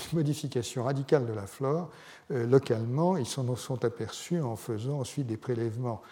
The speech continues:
après fermeture de l'iléostomie, euh, des prélèvements par, euh, euh, par, euh, coloscopie.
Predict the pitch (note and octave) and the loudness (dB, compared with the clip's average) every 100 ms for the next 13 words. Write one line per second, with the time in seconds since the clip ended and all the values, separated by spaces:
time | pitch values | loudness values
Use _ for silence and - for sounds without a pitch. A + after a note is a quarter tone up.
0 | - - - D#3+ C#3+ - D3 C#3+ C#3 B2+ | -20 -20 -4 0 0 6 8 8 4 2
1 | B2 - B2+ A2+ A2 A2+ G#2 - - A2 | 0 0 0 0 -4 -4 -4 -6 -8 -6
2 | C3 E3 D#3 D#3 A2+ A2 G#2+ G#2 A#2 G#2 | 0 0 0 -2 -2 -2 -4 -6 -6 -6
3 | A2 D3 C#3+ - B2 C3 B2+ - A2+ A2 | -4 -4 -4 -4 -4 -4 -6 -10 -8 -8
4 | A2 - - - - _ - C3+ A#2 - | -12 -16 -20 -20 -20 _ -12 -10 -10 -4
5 | C#3 D3 B2 - - C3+ A2 A2+ A#2+ B2 | 0 0 -2 -8 -12 -8 -6 -6 -10 -8
6 | B2 B2+ B2+ B2 C#3 B2+ - A2+ - | -10 -8 -8 -4 0 0 0 -10 -10